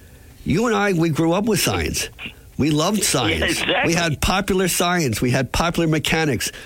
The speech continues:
Speaker 1: We had science fairs. We learned more science in eighth grade than your average Stockton graduate has today.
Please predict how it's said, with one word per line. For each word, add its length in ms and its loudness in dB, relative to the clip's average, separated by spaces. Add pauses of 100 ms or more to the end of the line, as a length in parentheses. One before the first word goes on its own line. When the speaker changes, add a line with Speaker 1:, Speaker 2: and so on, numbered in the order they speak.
(160)
Speaker 1:
We 100 2
had 240 0
science 520 0
fairs. 420 -2 (480)
We 220 2
learned 340 2
more 480 2
science 600 0
in 260 0
eighth 340 0
grade 560 0 (340)
than 160 0
your 140 2
average 320 0
Stockton 480 0
graduate 640 0
has 380 -2
today. 560 0